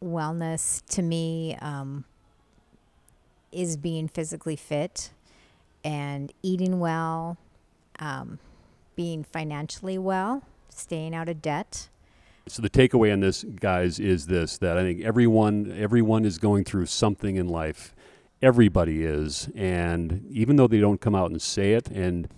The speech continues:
Speaker 2: because on the surface, it appears like nothing's going on in their life. But if you dig down just a little bit more, they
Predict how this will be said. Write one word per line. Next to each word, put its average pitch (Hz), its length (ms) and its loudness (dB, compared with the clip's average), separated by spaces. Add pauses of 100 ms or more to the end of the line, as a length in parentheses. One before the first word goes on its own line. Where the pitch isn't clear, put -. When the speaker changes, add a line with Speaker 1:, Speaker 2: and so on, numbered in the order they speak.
(280)
Speaker 2:
because 117 300 4
on 117 120 0
the 104 80 2
surface, 139 500 4
it 117 80 0
appears 120 440 2
like 101 140 2
nothing's 92 360 2
going 87 220 2
on 87 140 0
in 80 60 -2
their 80 120 -4
life. 78 400 -2 (420)
But 98 80 -2
if - 100 -4
you 95 60 0
dig 123 220 4
down 107 200 4
just 92 140 0
a 110 40 2
little 104 180 4
bit 98 140 6
more, 95 540 2 (400)
they 101 360 2